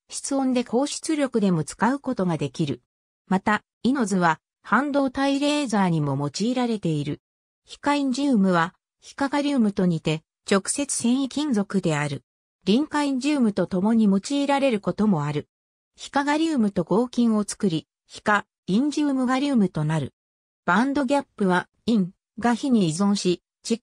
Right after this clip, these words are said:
化インジウムと窒化ガリウムから窒化インジウムガリウムの合金を作るのと同じ方法で作られる。ヒカインジウムは、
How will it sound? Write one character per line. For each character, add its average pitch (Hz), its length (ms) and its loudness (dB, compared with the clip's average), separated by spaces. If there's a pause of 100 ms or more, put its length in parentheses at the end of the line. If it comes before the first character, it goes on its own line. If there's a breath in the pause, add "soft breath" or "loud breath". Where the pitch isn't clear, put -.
(100)
化 294 140 0
イ 285 80 0
ン 269 100 0
ジ 285 140 -2
ウ 262 100 4
ム 190 140 2
と 160 240 -2 (240)
窒 - 180 -12
化 285 140 -2
ガ 285 80 -2
リ 285 140 -2
ウ 247 60 0
ム 220 120 2
か 185 160 -2
ら 165 180 0 (240)
窒 - 220 -12
化 294 160 4
イ 294 120 0
ン 269 120 -2
ジ 285 160 -2
ウ 277 100 0
ム 269 120 -2
ガ 285 120 -2
リ 285 120 0
ウ 269 60 2
ム 208 120 4
の 170 100 2
合 214 300 0
金 254 260 -2
を 254 100 2
作 - 220 -6
る 269 140 -2
の 202 100 2
と 156 260 0
同 175 180 0
じ 156 220 -6 (280)
方 233 240 2
法 247 260 0
で 247 160 0
作 - 220 -4
ら 196 140 2
れ 175 120 0
る。 147 160 -6 (560)
ヒ - 160 -20
カ 285 140 0
イ 285 100 0
ン 269 80 0
ジ 269 140 -2
ウ 262 120 4
ム 190 140 4
は、 170 220 2